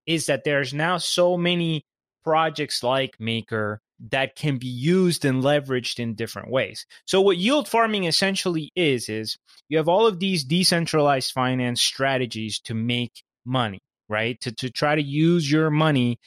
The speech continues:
to make some kind of interest on that. It could be by lending money. It could be by participating in something called a liquidity pool, which we've talked about. So yield farming is essentially, instead of just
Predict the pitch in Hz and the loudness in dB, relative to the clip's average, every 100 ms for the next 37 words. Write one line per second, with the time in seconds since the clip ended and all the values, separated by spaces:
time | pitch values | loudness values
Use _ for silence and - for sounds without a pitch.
0 | - _ - 135 135 131 - - - - | -20 _ -2 0 0 -2 -4 -10 -6 -2
1 | 139 - 143 127 - - 143 131 113 101 | -2 -4 -4 -4 -6 -4 -2 -2 -4 -4
2 | - 95 98 - _ - - _ 113 120 | -6 -10 -12 -14 _ -20 -20 _ -8 -6
3 | 131 135 131 113 123 147 170 165 160 160 | -4 0 0 0 0 0 2 2 2 2
4 | 160 151 143 143 - - - - 120 120 | 2 2 2 0 -4 -14 -12 -8 -6 -4
5 | 131 120 127 120 113 - 135 - 131 123 | -4 -2 -2 -4 -8 -6 -6 -4 -2 0
6 | 113 - 123 117 107 113 104 101 - 180 | 0 0 -2 -4 -4 -2 -2 -4 0 2
7 | 190 170 170 - 156 147 127 123 - 113 | 2 0 -4 0 2 2 0 -2 -6 -8
8 | - 131 - 101 - - _ - _ _ | -4 -4 -6 -12 -12 -14 _ -20 _ _
9 | _ - 156 135 151 269 269 - 170 143 | _ -4 -4 -2 0 2 2 2 0 2
10 | 143 135 139 151 147 147 214 220 - 160 | 0 -2 -2 -4 -4 0 0 0 0 0
11 | 147 147 147 151 - 226 202 190 170 - | 0 0 -2 -2 0 0 0 0 0 -4